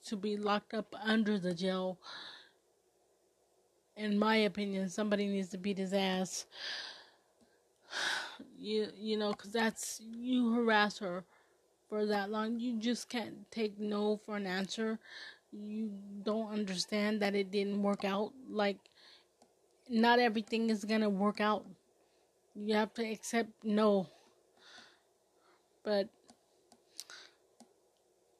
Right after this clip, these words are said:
just keep that family in your prayers, and hopefully justice will serve her family right, because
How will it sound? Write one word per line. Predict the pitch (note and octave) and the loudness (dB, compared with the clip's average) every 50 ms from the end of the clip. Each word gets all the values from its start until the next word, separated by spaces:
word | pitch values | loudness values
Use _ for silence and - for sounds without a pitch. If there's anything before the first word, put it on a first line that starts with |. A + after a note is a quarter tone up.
| _ - | _ -6
just | - C4 A3+ - - | -2 -2 -2 -2 -4
keep | - - C#4 C4+ A#3+ - - _ | -4 0 0 0 -2 -4 -10 _
that | - A#3 A3+ A3 _ - | -6 -6 -6 -6 _ -6
family | A3 G#3+ G#3+ G#3+ G#3+ G#3+ G#3+ G#3 F#3+ G3 G3+ G#3+ G#3+ - | -6 -4 -2 -2 -2 -2 -2 -2 -4 -8 -10 -10 -8 -6
in | G3+ G3+ G#3+ A3 | -4 -2 0 2
your | A3+ A3 G#3+ | 2 2 0
prayers, | - - G#3+ G3+ G3 G3 F#3+ F#3+ F3+ - - | 0 -2 -2 0 0 0 0 -2 -4 -6 -8
and | G#3 G3+ G3 G3 F#3 - - - - - _ _ | -6 -4 -4 -6 -6 -10 -14 -20 -20 -20 _ _
hopefully | _ - - A3+ G#3+ - - A3+ A3+ A3+ A3 G3+ | _ -6 -4 -4 -4 -4 -4 -4 -2 -2 -2 -4
justice | F#3+ F#3+ A3 G#3+ G#3+ G#3 - - - A3+ A3 G#3+ G3+ - - - - - - - - - - _ _ _ _ _ _ _ _ _ _ _ _ _ _ _ _ _ _ _ _ _ _ _ _ - | -4 -2 0 0 0 0 -2 -4 -6 -6 -6 -6 -6 -6 -8 -6 -8 -8 -8 -10 -12 -12 -16 _ _ _ _ _ _ _ _ _ _ _ _ _ _ _ _ _ _ _ _ _ _ _ _ -6
will | G3 G3+ G#3 G3+ G3+ G3 G3 F#3 F3 - - - - _ _ _ _ _ _ _ _ _ _ - G3+ G3+ | -4 -2 0 0 0 -2 -2 -4 -8 -10 -14 -18 -20 _ _ _ _ _ _ _ _ _ _ -14 -12 -10
serve | E3+ - - - A#3 A3 A3 G#3+ G#3+ G#3+ G3 G3+ | -8 -8 -4 -2 0 2 2 2 0 0 -2 -2
her | G#3 A3 G#3+ G3+ | -2 -2 -2 -2
family | - G#3+ G#3 G#3 G3+ G3 F#3+ F#3+ | -2 -2 -2 -2 -2 -2 -2 -2
right, | F#3+ G3 G3 G#3 A3 - _ _ _ _ _ _ _ _ _ _ _ _ _ _ _ _ _ _ _ _ _ _ _ _ _ _ _ - - - - G#3 | -2 -2 -2 -4 -4 -8 _ _ _ _ _ _ _ _ _ _ _ _ _ _ _ _ _ _ _ _ _ _ _ _ _ _ _ -20 -20 -16 -12 -8
because | G#3 G#3 G3 - A3 G#3 G3 F#3+ - | -6 -6 -6 -2 -2 0 0 0 -2